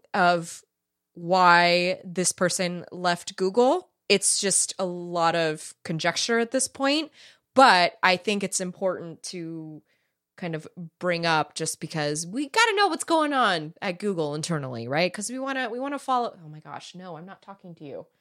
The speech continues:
Stop it. I forgot to turn off the microphone. Sorry. <sighs>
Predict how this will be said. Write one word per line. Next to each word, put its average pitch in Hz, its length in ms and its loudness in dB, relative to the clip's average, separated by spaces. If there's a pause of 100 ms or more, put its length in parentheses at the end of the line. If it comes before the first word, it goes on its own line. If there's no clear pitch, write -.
(200)
Stop 254 240 0
it. 240 180 0 (540)
I - 40 -10
forgot 214 220 0
to - 80 -14
turn 202 200 0
off 185 180 4
the 180 60 -4
microphone. 160 580 -2
Sorry. 135 520 0 (380)
<sighs> - 0 -